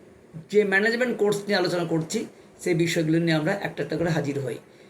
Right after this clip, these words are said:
সেরা কিছু ম্যানেজমেন্ট কোর্স নিয়ে তোমাদের আলোচনা করব। তোমরা জানো ম্যানেজমেন্ট মানে হচ্ছে পরিচালনা করা, সেটা ব্যবসা বাণিজ্য হোক,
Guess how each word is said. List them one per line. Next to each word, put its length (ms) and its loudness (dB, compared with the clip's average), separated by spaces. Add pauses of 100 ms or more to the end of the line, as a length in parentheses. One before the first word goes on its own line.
(120)
সেরা 340 4
কিছু 260 0
ম্যানেজমেন্ট 460 2
কোর্স 320 6
নিয়ে 140 0
তোমাদের 380 0
আলোচনা 360 0
করব। 380 0 (360)
তোমরা 180 -2
জানো 320 0 (140)
ম্যানেজমেন্ট 580 2
মানে 260 4
হচ্ছে 440 4 (440)
পরিচালনা 800 2
করা, 300 -2 (420)
সেটা 440 4 (160)
ব্যবসা 360 2
বাণিজ্য 400 -2
হোক, 320 0